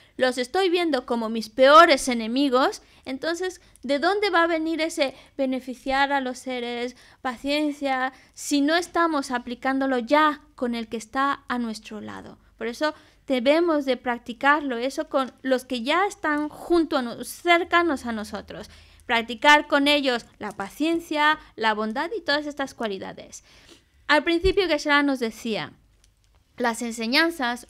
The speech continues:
o el Dharma, su objetivo es hacernos buenas personas.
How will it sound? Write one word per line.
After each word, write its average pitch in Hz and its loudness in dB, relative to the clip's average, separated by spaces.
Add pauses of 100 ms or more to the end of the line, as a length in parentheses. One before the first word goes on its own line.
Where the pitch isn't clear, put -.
(140)
o 196 -10
el 202 -8
Dharma, 277 2 (380)
su - -2
objetivo 311 2
es 339 0 (400)
hacernos 330 2 (200)
buenas 311 2
personas. - -10